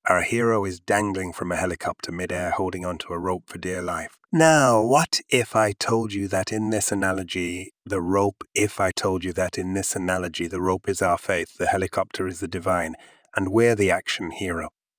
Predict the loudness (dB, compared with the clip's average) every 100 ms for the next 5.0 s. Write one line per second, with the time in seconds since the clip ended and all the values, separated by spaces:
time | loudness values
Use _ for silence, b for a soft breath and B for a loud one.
0 | _ 0 0 0 0 0 -2 -2 -2 -2
1 | -8 -12 -12 -16 _ -2 0 0 0 0
2 | 2 2 4 2 -2 -4 0 2 2 0
3 | -6 _ 0 2 2 -4 -6 -6 -8 -10
4 | -10 -12 -14 -14 -16 -16 -16 -16 -16